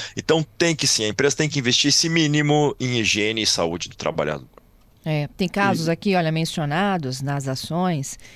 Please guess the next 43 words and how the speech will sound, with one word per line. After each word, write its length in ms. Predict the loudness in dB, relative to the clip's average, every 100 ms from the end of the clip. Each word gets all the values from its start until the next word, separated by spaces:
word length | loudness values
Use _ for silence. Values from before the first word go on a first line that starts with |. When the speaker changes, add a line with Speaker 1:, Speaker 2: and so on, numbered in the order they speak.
| -20 -6
Speaker 2:
em 120 | -4
de 100 | -2
que 300 | -4 0 4
o 280 | 4 4 2
superior 520 | -2 -2 2 2 4
hierárquico 840 | 4 6 6 4 4 0 -4 2
era 220 | 4 4 2
quem 560 | 2 4 4 4 2
detém 440 | 2 0 2 0 0
as 120 | 0
chaves, 800 | 0 2 4 2 2 2 0 -6
o 80 | -12
que 100 | -4
torna, 400 | 0 2 2 2
né, 240 | 2 0 -2
um 80 |
pedido 320 | -2 0 0 -2
inconveniente. 560 | -2 -2 0 0 -2
Você 180 | -2 0
vai 100 | 0
toda 220 | 0 0
hora 140 | 2 2
lá 100 | 0
no 80 |
chefe 260 | -2 -4 -4
pedir 220 | -2 0
a 60 | 0
chave? 420 | 2 0 0 -8 -20 -20 -20 -20 -20 -20 -20 -20 -20 -20 -20 -20 -20 -20 -18 -4
Speaker 3:
É, 340 | 0 2 -2 -8 -20 -6
é, 300 | -4 -2 -2 0
é 40 | 2
uma 160 | 2 2
forma 240 | 0 0
de 60 | 0
constranger, 760 | 0 0 0 0 2 4 4
às 100 | 4
vezes, 280 | 2 0 0
né, 120 | -4
Fernando? 420 | -6 -10 -10 -10 -8
Então, 160 | -6
realmente, 580 | -2 -2 0 -2 -4 -8
isso 220 | -8 -4
aí 560 | -2 -2 -2 -2 -2